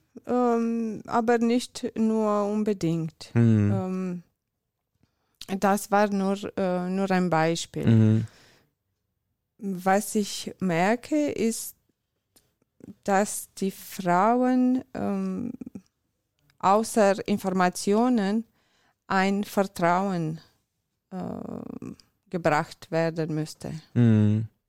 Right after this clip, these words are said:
Speaker 2: Ja, ja, ja.
Speaker 1: Und ein Erlebnis durch ihre Körper.
Speaker 2: Ja.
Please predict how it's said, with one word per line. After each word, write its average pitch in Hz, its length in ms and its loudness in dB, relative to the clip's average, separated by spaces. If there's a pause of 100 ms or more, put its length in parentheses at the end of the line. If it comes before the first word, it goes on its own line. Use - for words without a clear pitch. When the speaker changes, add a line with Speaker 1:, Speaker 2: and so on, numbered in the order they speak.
(320)
Speaker 2:
Ja, 117 320 4
ja, 113 260 4
ja. 110 140 6
Speaker 1:
Und 196 240 -2
ein 196 480 0
Erlebnis 226 960 0
durch - 340 -4
ihre 196 320 2
Körper. - 580 -6 (640)
Speaker 2:
Ja. 110 240 2